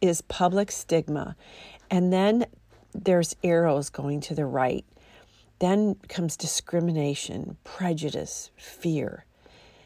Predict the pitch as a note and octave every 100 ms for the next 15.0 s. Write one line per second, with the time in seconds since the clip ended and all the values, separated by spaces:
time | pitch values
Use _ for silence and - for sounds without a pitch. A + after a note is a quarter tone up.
0 | - _ _ D3+ D3+ D#3 E3+ G3 - F#3
1 | E3+ E3+ E3+ D#3 D#3 D#3 - D#3 D3+ C#3+
2 | C#3+ C#3 - E3 D#3+ F3 D3+ - - -
3 | - D3+ D3 D#3+ - D#3 C3 B2+ A#2+ D3+
4 | D3 - D#3 - - _ _ _ _ _
5 | _ _ _ - - A3 - G3 E3+ D#3
6 | D3 D#3 - - - - C3+ C#3+ C#3 -
7 | _ - D3 C#3+ D3 F3+ G#3+ G3+ - -
8 | F3+ - D#3 - - D3 - - - -
9 | F#3 G3+ F#3+ - E3 E3 D3+ - - D#3
10 | C#3+ - - - - - - - - -
11 | - - _ _ - F3+ F#3 F#3+ B3+ D4
12 | F#3+ E3 D#3 E3 - - - D3+ - -
13 | - A#2 - - - - F3 D#3 G#3 C4+
14 | A3+ - D#3 - - C#3+ - C3+ C3